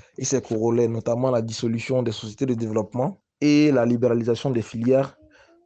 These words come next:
on a assisté à une chute au niveau de plusieurs filières. Ces chutes-là avaient permis quand même à certaines filières, notamment le riz, d'être complètement déstructurées. Cependant, il y a eu une reprise avec les programmes de relance de toutes les filières agricoles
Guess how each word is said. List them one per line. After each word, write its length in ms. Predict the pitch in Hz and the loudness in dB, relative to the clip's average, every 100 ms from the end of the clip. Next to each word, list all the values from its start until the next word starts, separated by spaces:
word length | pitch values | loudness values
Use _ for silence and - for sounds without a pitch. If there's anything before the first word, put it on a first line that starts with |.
| _ | _
on 180 | 117 120 | -4 0
a 80 | 120 | 0
assisté 500 | 117 127 - 156 143 | -2 -8 -2 2 4
à 80 | |
une 140 | 135 135 | 4 0
chute 480 | - 143 135 - _ _ - | -2 -2 -2 -8 _ _ -4
au 100 | 135 | -2
niveau 220 | 127 135 | 0 2
de 100 | 131 | 0
plusieurs 400 | - 131 131 123 | -2 0 2 2
filières. 440 | - 117 117 107 113 _ - | 0 0 0 -2 -6 _ -2
Ces 160 | 135 | 0
chutes-là 520 | 135 165 165 139 135 117 | 0 -2 -2 2 2 2
avaient 180 | 123 | 2
permis 280 | 139 127 131 | 2 0 -2
quand 160 | 135 120 | -2 0
même 260 | 131 131 | 0 0
à 240 | 113 107 110 | 0 -2 -6
certaines 340 | - 113 135 | -10 -4 -4
filières, 240 | - 123 120 | -4 -2 -2
notamment 380 | 113 113 123 | 0 0 0
le 120 | 127 117 | 0 0
riz, 280 | 123 135 - - _ - | 0 -2 -8 -20 _ -2
d'être 240 | 135 - | -2 -2
complètement 540 | 131 117 131 120 131 120 | -8 -4 -2 0 0 -2
déstructurées. 640 | 113 - 110 - - 110 - _ _ _ _ | -4 -8 -16 -14 -10 -10 -12 _ _ _ _
Cependant, 540 | - 120 127 135 202 - - - | -10 -2 0 2 2 -2 -14 -8
il 160 | 135 143 | 0 4
y 60 | |
a 80 | 185 | 4
eu 60 | 185 | 6
une 120 | 175 | 6
reprise 720 | 143 - 180 180 139 120 - _ - | 4 2 2 2 2 -2 -12 _ -6
avec 640 | 117 123 123 139 135 - _ - | 0 2 4 2 0 -16 _ -6
les 140 | 110 | -4
programmes 400 | 117 123 123 139 | 0 0 2 2
de 80 | 120 | 2
relance 580 | 113 117 123 - - _ _ - | 2 2 0 -4 -12 _ _ -10
de 100 | 120 | -8
toutes 240 | - - | -6 0
les 80 | 123 | 0
filières 320 | - 120 123 | -2 0 0
agricoles 480 | 117 101 - 135 | 0 -2 0 0